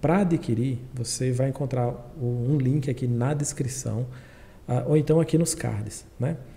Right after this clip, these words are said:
E é o seguinte, quando você for preencher, muito cuidado pra colocar o seu e-mail correto, sua senha, e a plataforma vai enviar pra você todos os passos pra você fazer o download do seu arquivo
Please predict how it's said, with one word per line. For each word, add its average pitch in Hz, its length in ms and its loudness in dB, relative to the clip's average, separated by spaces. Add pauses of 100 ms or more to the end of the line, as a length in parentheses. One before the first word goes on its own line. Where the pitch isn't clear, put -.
(340)
E 139 120 2
é 170 40 4
o 165 40 2
seguinte, 139 400 0
quando 220 260 2
você 180 240 2
for 120 140 0
preencher, 123 440 0
muito 156 540 4
cuidado 135 460 0
pra 147 120 -4
colocar 139 360 -2
o 123 40 -2
seu 135 200 -2
e-mail 135 260 2
correto, 123 720 -2 (300)
sua 110 240 -6
senha, 113 560 -2 (420)
e 123 80 4
a 131 80 4
plataforma 147 540 2
vai 156 240 4
enviar 151 260 4
pra 131 140 0
você 135 440 0 (440)
todos 196 260 6
os 190 160 2
passos 160 320 0
pra 165 140 0
você 156 240 0
fazer 156 240 2
o 156 60 4
download 139 500 4
do 135 120 -2
seu 147 260 0
arquivo 131 580 -2